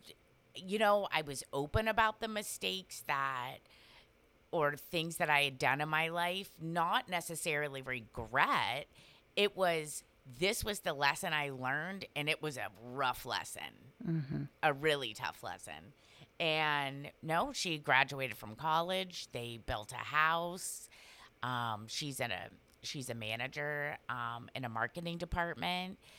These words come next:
Speaker 1: But I mean, it wasn't an easy life for her, you know,
Speaker 2: Mm-hmm.
Speaker 1: necessarily. But I was always, I feel like,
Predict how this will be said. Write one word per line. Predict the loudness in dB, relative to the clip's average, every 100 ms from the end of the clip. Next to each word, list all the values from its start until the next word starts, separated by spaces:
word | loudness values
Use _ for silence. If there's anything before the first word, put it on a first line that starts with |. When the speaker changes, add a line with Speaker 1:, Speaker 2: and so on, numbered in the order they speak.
| -20 -20 -4 4
Speaker 1:
But | 6
I | 6
mean, | 2 0 -2 -4 -8 _ -20 -20 _ _ 0
it | 0
wasn't | 6 6 6 6 2
an | 2 -4 -6
easy | -8 -6 -4 -6 -8 -16 _ -14
life | -2 4 4 4 -2 4
for | 6 8
her, | 6 6 2 0
you | -2 4 6
know, | 8 6
Speaker 2:
Mm-hmm. | 4
Speaker 1:
necessarily. | 4 4 0 0 2 4 2 0 -2 -4 -8 -20 -20 -20 -18 10
But | 12 12 8 4 10
I | 10
was | 10 6
always, | 4 6 2 0 -6 -12 _ 0
I | 0
feel | 0 0 0
like, | 2 0 -2 -6